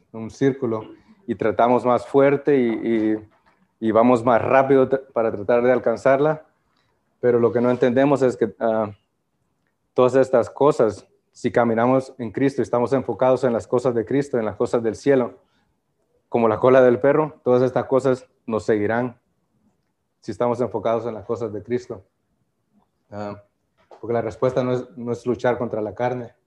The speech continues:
La repu-, la respuesta es vaciarnos de nosotros mismos y dejar que, ah, que Dios y el Espíritu Santo sea reflejado a través de nosotros. Ah,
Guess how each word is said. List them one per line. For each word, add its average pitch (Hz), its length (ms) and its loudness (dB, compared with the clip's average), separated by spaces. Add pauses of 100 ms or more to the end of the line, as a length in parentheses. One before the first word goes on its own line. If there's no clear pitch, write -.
(800)
La 113 120 -6
repu-, 107 400 -2
la 113 220 0
respuesta 131 500 0
es 120 100 0
vaciarnos 127 540 2
de 117 100 2
nosotros 120 420 -6
mismos 131 520 -6
y 113 100 -6
dejar 107 320 -4
que, 110 360 -4
ah, 107 300 -14 (600)
que 104 380 -2 (540)
Dios 123 440 2
y 117 60 0
el 107 100 0
Espíritu 117 380 -2
Santo 117 320 -4
sea 117 280 -2
reflejado 110 520 -2
a 113 60 -4
través 113 300 -4
de 113 80 -6
nosotros. 113 580 -10 (600)
Ah, 107 240 -8